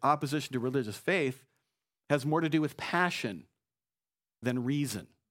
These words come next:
Let that settle for just a moment. Um, in the end, the evidence has, has, it says that the, the,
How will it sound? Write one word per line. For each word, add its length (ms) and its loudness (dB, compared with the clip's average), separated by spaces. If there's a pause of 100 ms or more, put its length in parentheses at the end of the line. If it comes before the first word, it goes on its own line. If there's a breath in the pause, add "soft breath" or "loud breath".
(1600)
Let 140 -10
that 180 0 (340)
settle 320 -2
for 200 -8
just 240 -8
a 40 -4
moment. 540 -8
Um, 200 -8
in 120 -2
the 180 -2
end, 180 0
the 100 0
evidence 420 0
has, 240 -4 (360 soft breath)
has, 200 2
it 300 -6
says 240 -2
that 100 -6
the, 80 -6 (160)
the, 240 -4